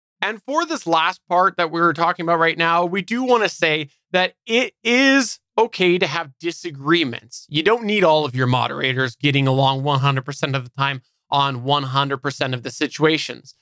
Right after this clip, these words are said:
Diversity of thought is very useful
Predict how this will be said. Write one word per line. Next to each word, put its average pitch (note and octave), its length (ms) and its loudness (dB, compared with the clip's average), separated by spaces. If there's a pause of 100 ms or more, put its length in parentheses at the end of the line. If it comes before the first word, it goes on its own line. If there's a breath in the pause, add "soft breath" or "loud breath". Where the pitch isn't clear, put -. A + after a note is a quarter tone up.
(240)
Diversity A3+ 580 -2
of A3+ 100 2
thought F#3 340 2 (320)
is A3 360 2
very F#3 600 2 (100)
useful C#3 720 0